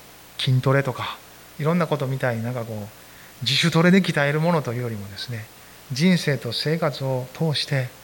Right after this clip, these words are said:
神様が作ってくださる。ああ、ほんまやなって御言葉が言うてる通り、さっさと主のところに行ったらよかった。<laughs> このことは預けてなかったな。委ねてなかったな。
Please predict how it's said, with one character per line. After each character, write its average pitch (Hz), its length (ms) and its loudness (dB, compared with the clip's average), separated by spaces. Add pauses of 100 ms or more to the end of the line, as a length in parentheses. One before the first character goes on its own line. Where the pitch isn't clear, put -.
(400)
神 135 220 -4
様 110 220 -6
が 95 120 -14 (100)
作 - 240 -4
っ - 20 -14
て - 180 -10
く 185 80 -8
だ 175 100 -2
さ 180 160 -2
る。 127 60 -4 (1000)
あ 113 180 0
あ、 104 40 0
ほ 117 160 -4
ん 123 120 -4
ま 165 120 -2
や 147 80 -2
な 151 160 -2
っ 131 60 -10
て - 180 -12
御 151 220 -2
言 156 140 -2
葉 156 80 2
が 156 100 2
言 170 140 4
う 175 40 2
て 180 100 2
る 175 100 2
通 170 180 2
り、 123 120 0 (1120)
さ - 140 -2
っ 156 40 0
さ 196 180 2
と 175 100 0
主 - 220 0
の 185 120 4
と 165 100 0
こ 170 80 2
ろ 165 80 4
に 151 80 4
行 170 100 2
っ - 20 -16
た 151 100 0
ら 139 80 2
よ 156 80 0
か 156 80 -4
っ - 120 -8
た。 - 120 -6 (520)
<laughs> - 500 -14
こ 202 140 4
の 233 120 6
こ 233 120 2
と 208 100 4
は 147 220 4 (100)
預 185 240 0
け 226 60 6
て 220 80 2
な 233 120 4
か 208 100 2
っ - 60 -6
た 165 120 2
な。 165 240 2 (640)
委 170 80 6
ね 214 220 6
て 202 100 6
な 220 100 6
か 214 100 4
っ - 80 0
た 160 120 2
な。 156 200 2